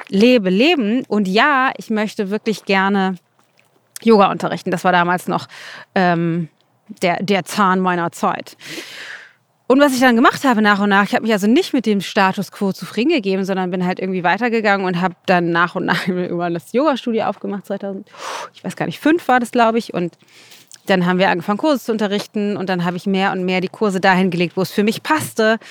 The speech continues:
und nach und nach eben diese Struktur im Alltag erschaffen, die ich mir so sehr gewünscht habe.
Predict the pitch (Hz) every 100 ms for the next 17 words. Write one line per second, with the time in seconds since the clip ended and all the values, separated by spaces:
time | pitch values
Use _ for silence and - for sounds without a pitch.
0 | - - - - 220 214 214 226 214 208
1 | 220 214 214 196 190 196 - - - 185
2 | - 330 302 208 180 254 262 185 - 170
3 | 190 165 180 - 180 - 180 180 170 175
4 | 170 170 165 175 185 196 - - 143 -
5 | 143